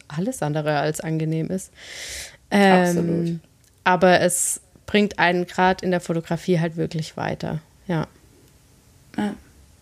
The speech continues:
Speaker 2: Hast du eine Erfahrung, die du noch teilen willst?
Speaker 1: Ähm, ja, also ich hatte tatsächlich vor zwei Wochen oder so auch ein Shooting, wieder im CrossFit-Bereich, aber so ein Gruppenworkout.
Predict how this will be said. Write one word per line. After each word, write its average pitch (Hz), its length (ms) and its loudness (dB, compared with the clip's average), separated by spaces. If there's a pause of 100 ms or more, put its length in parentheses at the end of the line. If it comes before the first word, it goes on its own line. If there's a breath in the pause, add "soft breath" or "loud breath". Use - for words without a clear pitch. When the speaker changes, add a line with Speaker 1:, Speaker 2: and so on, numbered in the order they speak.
(680 loud breath)
Speaker 2:
Hast 202 300 0
du 226 100 4
eine 269 140 6
Erfahrung, 359 500 -4
die 339 160 -8
du 339 80 -10
noch 349 160 -12
teilen 339 320 -8
willst? 453 380 -10 (560 loud breath)
Speaker 1:
Ähm, 208 880 6 (1300)
ja, 196 520 6
also - 180 2
ich - 200 -2
hatte 214 180 -2
tatsächlich 196 560 -4
vor 185 160 -2 (160)
zwei 180 400 0
Wochen 190 260 0
oder 180 160 0
so 175 160 -2
auch - 240 2
ein 196 100 -2
Shooting, 208 600 -2
wieder 190 160 0
im 180 100 -2
CrossFit-Bereich, 180 960 -4
aber 180 140 -4
so - 160 -6
ein 175 180 -4
Gruppenworkout. 165 1700 -2